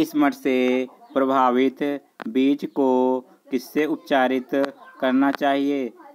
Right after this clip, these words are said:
तो वह Vitamix ढाई किलोग्राम seeds को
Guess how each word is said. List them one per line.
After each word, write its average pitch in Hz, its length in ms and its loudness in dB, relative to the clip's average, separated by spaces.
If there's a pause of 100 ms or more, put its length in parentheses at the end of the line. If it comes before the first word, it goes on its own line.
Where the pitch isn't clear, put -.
(160)
तो 147 240 2
वह 131 420 2 (540)
Vitamix 135 760 0 (180)
ढाई 131 220 -2
किलोग्राम 135 680 2 (240)
seeds 139 440 -2
को 131 200 -2